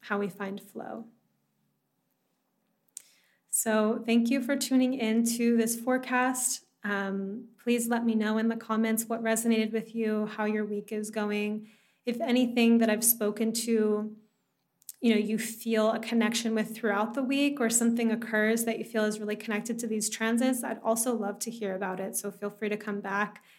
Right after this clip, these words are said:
and share in the comments. Um, yeah, I think I'll just leave it at that and wish you a magical, healing,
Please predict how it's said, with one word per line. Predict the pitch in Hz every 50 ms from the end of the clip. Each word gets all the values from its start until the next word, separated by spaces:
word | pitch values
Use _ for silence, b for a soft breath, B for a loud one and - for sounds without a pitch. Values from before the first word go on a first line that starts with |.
| b b b b b
and | - 226 220 214
share | 214 - - 202 196 190 202 220 220 240
in | 254 - 233 220
the | 220
comments. | 214 214 202 202 196 202 214 220 240 247 240 - - - b b b b b b b b b _ _ _ _
Um, | 214 220 214 208 208 202 208 214 214 226 240 - - - _ _ _ _ _ _ _ _ _ _ _ _ _ _ _ _ _ _ _ _ _ _ _ _ _ _ _ _ _ _ _ _ _ _ _ _ _ _ - - _ _ _ _
yeah, | - 226 262 302 285 233
I | 233 - - - - - _ _ _ _ _
think | 220 214 208
I'll | 226 226 226
just | 233 233 233 233
leave | 240 240 240
it | 240 247
at | 240 233 226
that | 214 214 226 254 277 262 262 -
and | 220 214 208 202
wish | 202 202 202 - - -
you | 220 220 214 208 208 208 220 214 208
a | 202 196 196 190 190 190 190
magical, | - 208 196 196 202 190 226 226 - - 208 196 196 190 190 190 196 196 - _ _ _ _ _ _ _ _ _ - - b b b b b b b _ _
healing, | _ - - 240 226 226 226 214 214 208 214 214 214 214 220 214